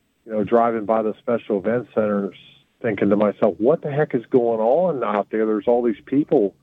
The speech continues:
just kinda hanging out and with camping gear, and they were actually,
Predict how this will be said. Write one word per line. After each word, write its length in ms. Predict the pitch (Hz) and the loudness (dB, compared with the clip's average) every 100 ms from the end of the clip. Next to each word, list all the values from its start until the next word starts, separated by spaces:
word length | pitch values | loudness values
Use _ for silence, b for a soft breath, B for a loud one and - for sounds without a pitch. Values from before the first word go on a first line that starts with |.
| _ - | _ -20
just 200 | 113 - | -20 -10
kinda 280 | 113 113 | -8 -8
hanging 420 | 90 107 120 120 110 | -8 -2 0 0 0
out 320 | 135 156 - | 2 2 0
and 220 | 104 98 95 _ _ _ _ - | -2 -2 -4 _ _ _ _ -8
with 160 | 107 | -8
camping 500 | - 127 143 165 135 | 0 2 2 0 -2
gear, 360 | 98 104 107 107 | 2 2 2 0
and 180 | 104 101 | -2 -2
they 140 | 113 | 0
were 160 | 123 123 | 2 2
actually, 580 | 127 143 - 143 117 | -2 -4 -2 0 0